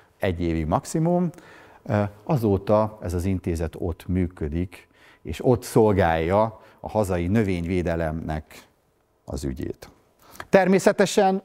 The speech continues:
ha elindul egy folyamat, akkor jönnek a többiek. A következő faj, ami érkezett majdnem együtt a filoxérával, az a vértetű volt. A vértetű, az főleg az almán okozott kárt,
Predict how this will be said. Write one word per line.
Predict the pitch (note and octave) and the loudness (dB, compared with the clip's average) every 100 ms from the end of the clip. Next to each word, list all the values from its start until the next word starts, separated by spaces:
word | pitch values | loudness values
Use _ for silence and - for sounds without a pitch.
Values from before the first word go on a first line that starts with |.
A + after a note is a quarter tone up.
| _ | _
ha | D3 | 0
elindul | E3+ F#3 D3+ C3+ | 2 2 2 2
egy | G#2 - | 0 0
folyamat, | C3 D#3 D3 C#3+ - _ | 0 2 2 -2 -6 _
akkor | - - | -12 -4
jönnek | G#2+ A2 G#2 | -2 -2 -4
a | F#2+ | -6
többiek. | - D#2 E2 - - - - _ - - - - - - | -8 -6 -8 -8 -12 -20 -20 _ -20 -20 -20 -20 -12 -10
A | - | 2
következő | B3 C#4+ F#3 - B2 G2+ F#2+ | 4 6 2 2 2 2 -2
faj, | - - D#3+ G3 F#3+ | -4 2 4 4 0
ami | G2+ F#2+ | -4 -4
érkezett | G#2+ D3+ - B2+ A#2 A2 - | 0 0 0 -2 -2 -4 -8
majdnem | - D3+ E3+ B2+ | 0 2 2 2
együtt | G#2+ F2 - | 0 -4 -10
a | |
filoxérával, | - C#3+ G2+ - G#2+ A2 G#2 G2 | -6 -2 -2 -4 -6 -4 -4 -2
az | F#2+ | -4
a | |
vértetű | F#2 F#2 - C#2+ - B1+ | -2 -4 -6 -12 -14 -12
volt. | A#1+ G1+ - _ - - - - | -10 -12 -14 _ -20 -20 -20 -4
A | - | 2
vértetű, | B2 G3+ F#3+ G3 - F#3+ F#3 - - | 6 6 6 2 4 4 4 0 -8
az | C#3 - | -6 -2
főleg | - F#3+ E3 | 4 4 6
az | D3+ - | 2 2
almán | F3+ D3+ C3 A2 G2+ | 2 2 2 -2 -6
okozott | F#2+ G2 E2 - | -8 -10 -10 -14
kárt, | - F#2 D3 - - | -12 -8 -8 -10 -18